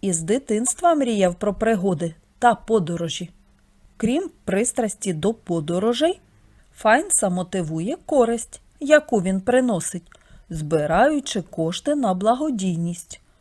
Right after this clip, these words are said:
У тисяча дев'ятсот вісімдесят четвертому році книга рекордів Гіннеса назвала Файнса найвеличнішим з нині живих мандрівників-дослідників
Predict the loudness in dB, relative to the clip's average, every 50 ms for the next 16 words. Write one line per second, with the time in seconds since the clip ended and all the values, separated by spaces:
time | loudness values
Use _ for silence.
0 | _ -20 _ _ _ _ _ -14 -8 -4 -4 -4 -4 -4 -4 -2 -2 -2 -2 -2
1 | -4 -2 -2 -4 -2 -2 -4 -4 -2 -4 -4 -4 -4 -6 -6 -4 -4 -6 -6 -4
2 | -4 -6 -4 -4 -4 -4 -2 -2 -2 -2 -2 -8 -8 -8 -4 -2 0 0 0 -2
3 | -4 -6 -4 -4 -4 -4 -4 -4 -4 -4 -6 -6 -6 -6 -4 -4 -2 0 0 0
4 | 0 0 2 4 4 4 4 0 -2 -4 -4 -4 -4 -4 -4 -6 -4 -6 -6 -6
5 | -4 -4 -2 -2 -2 0 2 2 2 2 2 0 -6 -12 -20 -20 -20 -20 -20 _
6 | _ _ 0 6 8 8 8 6 4 2 4 4 4 2 0 -2 -2 2 2 4
7 | 4 4 2 0 -2 -2 0 0 0 0 -2 -8 -12 -12 -12 -14 _ _ -2 0
8 | 2 4 6 8 8 8 6 4 4 4 4 4 4 4 2 0 -2 -2 -2 0
9 | 0 0 -2 -4 -4 -4 -4 -4 -2 0 0 2 2 2 2 2 0 -2 -2 -2
10 | -2 -2 -2 0 2 2 2 2 0 0 0 2 2 2 2 0 0 0 0 -2
11 | -4 -4 -4 -2 -2 0 0 0 -4 -4 -4 -4 -6 -6 -4 -4 -4 -4 -4 -4
12 | -4 -6 -6 -6